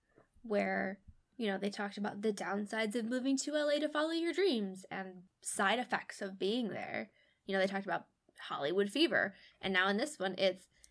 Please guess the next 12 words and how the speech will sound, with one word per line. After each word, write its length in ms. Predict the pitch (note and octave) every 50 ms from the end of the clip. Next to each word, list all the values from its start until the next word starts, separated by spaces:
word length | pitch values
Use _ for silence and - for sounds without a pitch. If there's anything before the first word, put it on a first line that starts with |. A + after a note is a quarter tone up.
| _ _ _ _ _ _ _ -
if 220 | - A3 G3+ -
you 80 | F#3 G3+
don't 280 | G3 A3+ A3+ A3+ - -
get 160 | C4+ C4 A#3+
a 40 | A3+
part, 400 | - A#3+ C#4+ F4 E4 D#4 - - _ _ _ _ -
you're 140 | - A3 A#3
just 240 | A#3+ C#4 C4 - -
gonna 200 | C4+ C#4+ C4 B3+
cry 380 | C4 - B3+ C4+ C#4 C#4 C4+
and 160 | C4+ C4 B3+ C4
leave. 200 | E4 E4+ -